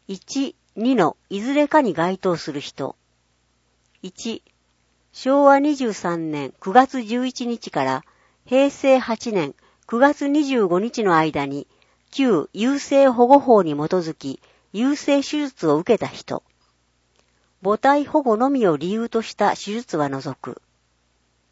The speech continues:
二、昭和二十三年九月十一日から平成八年九月二十五日の間に、優生思想に基づいた生殖を不能にする手術、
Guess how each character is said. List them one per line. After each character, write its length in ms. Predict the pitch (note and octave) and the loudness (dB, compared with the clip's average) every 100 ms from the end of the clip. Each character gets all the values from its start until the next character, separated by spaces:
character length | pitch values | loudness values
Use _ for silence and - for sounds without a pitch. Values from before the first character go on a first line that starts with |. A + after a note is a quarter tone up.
| _ _ _ | _ _ _
二、 260 | G#3 A#3 - _ _ _ _ | -4 -4 -6 _ _ _ _
昭 300 | - C4+ C#4+ | 0 4 6
和 160 | C#4+ | 6
二 160 | C#4+ D4+ | 6 2
十 200 | C4 A3 | 2 -2
三 360 | - F3 E3+ D#3 | -2 -2 -2 -4
年 240 | C#3 - _ _ _ | -4 -6 _ _ _
九 120 | A3+ | 0
月 340 | A#3 C4+ C#4 A#3+ | 2 2 -2 -2
十 220 | A#3 B3+ | 0 0
一 220 | B3 A#3+ | -2 -4
日 220 | A#3 - | -4 -4
か 160 | - C#3+ | -2 0
ら 180 | C3 - _ _ _ | -2 -4 _ _ _
平 260 | - C4 C#4 | 0 2 2
成 260 | - C#4 C4 | 2 2 2
八 340 | A3+ G#3+ G#3+ | 0 -4 -2
年 220 | E3 B2+ - _ _ | -2 -2 -10 _ _
九 140 | - A3+ | -2 4
月 280 | C#4 C#4+ | 4 4
二 180 | C#4+ D#4 | 4 4
十 140 | C#4 A#3 | 4 4
五 140 | F#3+ | 6
日 240 | A3 B3 G#3+ | 4 0 2
の 140 | F3 | 4
間 320 | D3+ D3+ C#3+ | 4 2 0
に、 200 | C3+ C#3 - _ _ | -2 -8 -14 _ _
優 220 | G3+ C4 | 2 2
生 280 | C#4+ - C#4 | 2 4 2
思 180 | C4 D4 | 2 -4
想 220 | - B3+ | 4 4
に 100 | F#3+ | 6
基 40 | D#3+ F3 B3+ | 4 4 4
づ 180 | C4+ C#4+ | 4 0
い 100 | A#3+ | 4
た 120 | E3 | 4
生 200 | - B3+ | 6 4
殖 340 | C4+ C#4+ - | 6 2 4
を 120 | C4+ C4 | 6 6
不 160 | A3+ | 4
能 180 | A#3 C4+ | 4 4
に 140 | C#4 | 2
す 160 | C4+ B3 | -2 -4
る 140 | B3 | -4
手 200 | A#3+ G#3 | -4 -2
術、 440 | G3+ G3+ - C#4 | -4 -4 -6 -6